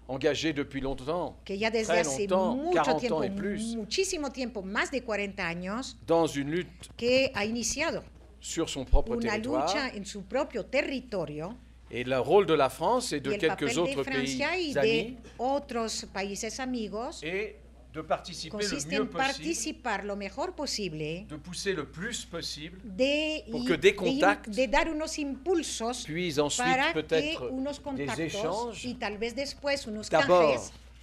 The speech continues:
Speaker 1: des
Speaker 2: puedan
Speaker 1: échanges qui tiennent
Speaker 2: sucederse,
Speaker 1: des
Speaker 2: primero,
Speaker 1: faits et de la réalité, et puis
Speaker 2: canjes
Speaker 1: peut-être
Speaker 2: que,
Speaker 1: de
Speaker 2: habida
Speaker 1: l'espoir,
Speaker 2: cuenta de los
Speaker 1: puissent se
Speaker 2: hechos y de la
Speaker 1: développer. Il faut
Speaker 2: realidad,
Speaker 1: jamais
Speaker 2: se puedan
Speaker 1: perdre cet
Speaker 2: desarrollar.
Speaker 1: espoir,
Speaker 2: Nunca,
Speaker 1: malgré
Speaker 2: nunca hay que perder esta esperanza,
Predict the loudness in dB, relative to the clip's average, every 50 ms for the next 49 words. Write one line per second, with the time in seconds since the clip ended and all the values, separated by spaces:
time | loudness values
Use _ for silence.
0 | -20 -20 -20 -20 -20 -20 -20 -20 -20 -20 -20 -18 -10 -4 -2 0 0 2 4 4
1 | 4 2 2 0 -2 -2 2 4 4 4 4 2 -2 -4 -4 -2 0 0 0 2
2 | 2 4 6 6 8 6 6 4 2 2 0 0 0 0 0 -2 -2 -2 -6 -4
3 | -2 2 4 4 4 4 2 0 -2 0 0 0 2 4 4 4 4 4 2 2
4 | 2 0 0 0 0 0 0 2 2 2 2 2 2 2 0 -2 -4 -4 0 2
5 | 2 2 2 0 -2 -2 -2 0 0 2 2 2 4 4 4 4 4 4 2 2
6 | 4 2 2 4 4 6 6 6 6 6 4 0 0 0 0 2 4 6 6 6
7 | 6 6 4 4 4 4 4 2 0 -2 -2 -2 -2 0 4 6 6 6 6 6
8 | 4 2 0 2 2 2 2 2 0 -2 -2 -2 0 4 6 6 6 6 4 4
9 | 4 6 6 4 4 2 2 2 2 2 2 0 -2 -2 -4 -6 -4 -4 -4 -2
10 | -2 -4 -4 -4 -6 -6 -6 -6 -4 -4 -2 -2 -2 -4 -6 -6 -6 -8